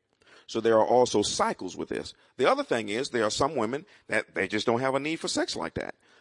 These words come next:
So I have to tell the woman, "Well, guess what? Then you're gonna have to just serve your husband and get into the motions of doing it because your husband needs this." Okay? And that's the thing we have to instill in a woman's head.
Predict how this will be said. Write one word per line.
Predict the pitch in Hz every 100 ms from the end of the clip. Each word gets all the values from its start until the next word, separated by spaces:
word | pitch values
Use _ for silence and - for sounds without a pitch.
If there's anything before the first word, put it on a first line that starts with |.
| -
So | 110
I | 123
have | 147 -
to |
tell | - 156
the | 135
woman, | 165 202 196
"Well, | 120
guess | 127 170 220
what? | 262 - - _ -
Then | 123 123 143
you're | 117
gonna | 139 127
have | 117
to |
just | 110 120 -
serve | 131 139
your | 139 135
husband | 202 226 117 170 - _ -
and | 120 120 107
get | 139
into | 135 139
the | 127
motions | 131 131 131 110
of |
doing | 104 175
it | 135
because | 120 131 117
your | 123
husband | 117 165 131 127 127
needs | 139 147 139 98 95
this." | 92 - - - - _ _ _ _ _ _
Okay? | - 87 113 _ - -
And | 107
that's | 123 120
the |
thing | - 139 123
we | 123
have | 127 120
to | -
instill | 104 - - 151 156 117 113
in | 110
a | 101
woman's | 110 117 104 92
head. | 113 131 113 85